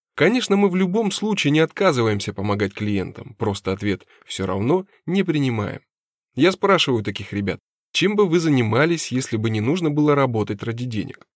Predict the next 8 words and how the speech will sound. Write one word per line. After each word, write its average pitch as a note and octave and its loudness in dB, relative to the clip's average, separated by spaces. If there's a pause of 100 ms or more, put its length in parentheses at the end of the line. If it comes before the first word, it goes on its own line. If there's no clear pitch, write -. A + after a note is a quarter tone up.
(220)
Например, A#2 0
если G3+ -2
бы B2 2
вы E3 4
могли C3 2
жить C3+ 0
за A2 0
счёт C3+ 0